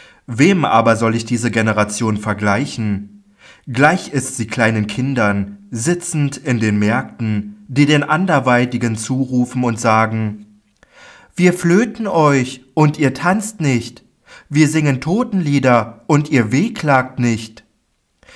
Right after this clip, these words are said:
Denn es kam Johannes, weder essend noch trinkend, und sie sagen: „Einen Dämon hat er.“ Es kam der Sohn des Menschen, essend und trinkend, und sie sagen:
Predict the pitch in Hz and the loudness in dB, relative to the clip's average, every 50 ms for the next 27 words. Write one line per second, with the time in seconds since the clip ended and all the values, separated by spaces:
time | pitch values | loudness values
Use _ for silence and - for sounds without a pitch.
0 | - - _ - 117 135 139 139 143 139 - - 143 139 139 143 147 143 139 131 | -20 -20 _ 0 2 4 4 4 4 2 2 4 4 4 6 6 4 4 2 2
1 | 131 151 156 156 123 107 101 95 - - - - _ _ - 120 110 135 131 127 | 2 0 2 2 2 2 2 0 -4 -8 -12 -16 _ _ -4 0 2 4 6 6
2 | 127 127 - - 165 165 160 - 165 156 151 147 - - 123 113 113 117 - - | 6 4 4 2 -2 -4 -2 -4 -4 -4 -4 -4 0 0 0 0 0 -4 -6 -2
3 | 131 127 127 131 127 127 131 120 117 117 110 113 - _ _ - 160 147 147 147 | 0 0 0 -2 -4 -4 -2 -2 -2 -2 -4 -8 -16 _ _ 0 0 2 2 0
4 | 160 156 143 135 143 135 139 139 135 135 135 135 131 131 - - _ _ _ _ | -2 -2 2 4 4 6 6 4 2 0 -2 -4 -4 -6 -10 -18 _ _ _ _
5 | _ _ _ _ - - - _ _ - 180 185 170 165 156 147 127 156 190 233 | _ _ _ _ -20 -20 -20 _ _ 2 2 2 4 2 2 2 2 2 2 2
6 | 247 233 233 226 190 160 151 139 139 131 127 127 - 143 127 120 113 107 104 101 | 2 2 4 4 4 2 4 2 2 2 0 0 -2 0 2 2 2 2 2 0
7 | 101 - - - _ _ _ _ _ _ _ _ _ _ _ _ _ _ _ _ | -4 -8 -16 -20 _ _ _ _ _ _ _ _ _ _ _ _ _ _ _ _
8 | _ _ _ _ _ _ _ _ _ _ _ _ _ _ _ _ _ _ _ _ | _ _ _ _ _ _ _ _ _ _ _ _ _ _ _ _ _ _ _ _
9 | _ - 127 139 - - - 143 143 147 160 160 147 151 143 127 131 139 143 147 | _ 0 0 0 0 0 2 4 4 4 4 4 4 4 4 4 4 4 4 4
10 | 139 143 135 - - 123 131 135 131 123 - - - 104 95 92 90 87 - - | 2 2 0 0 0 0 0 2 0 0 -2 -4 -2 -2 -2 -2 -4 -6 -8 -14
11 | _ _ - - _ _ - 143 151 147 - - 147 139 139 131 - - - 127 | _ _ -20 -20 _ _ 2 2 2 2 2 0 2 0 0 -2 -4 -4 0 2
12 | 123 117 104 - - - 131 123 117 107 101 104 104 98 92 87 87 - - _ | 2 2 0 -2 -2 0 0 0 0 -2 -4 -4 -4 -4 -4 -4 -6 -10 -14 _
13 | _ _ _ - 143 147 139 143 151 143 127 123 131 131 131 131 135 135 131 127 | _ _ _ 0 2 2 2 2 0 -2 2 2 4 4 4 2 2 0 -2 -2
14 | 123 120 117 120 | -2 -2 -4 -8